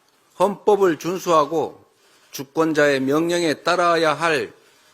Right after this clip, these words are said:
책임이 있습니다. 여러분이 지켜야 할 것은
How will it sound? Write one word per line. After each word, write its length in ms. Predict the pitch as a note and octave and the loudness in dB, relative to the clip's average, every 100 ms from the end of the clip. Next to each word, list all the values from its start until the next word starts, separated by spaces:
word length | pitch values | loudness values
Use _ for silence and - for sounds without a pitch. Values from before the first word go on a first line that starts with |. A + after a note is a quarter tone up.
| _ | _
책임이 500 | - G3 F#3+ G3 F3+ | -8 -4 0 0 0
있습니다. 440 | C3 - G#2 F2 - - _ _ _ _ _ _ _ _ _ - _ _ - | -2 -4 -10 -12 -18 -20 _ _ _ _ _ _ _ _ _ -20 _ _ 0
여러분이 520 | C#3+ D#3 D#3 D#3 D3 | 4 4 4 4 2
지켜야 600 | - E3+ - F#3 F3+ D#3+ | -2 -10 -2 2 4 2
할 120 | E3 | 0
것은 540 | E3 D3+ F3+ C#3 G2+ | -2 -2 -2 -2 -6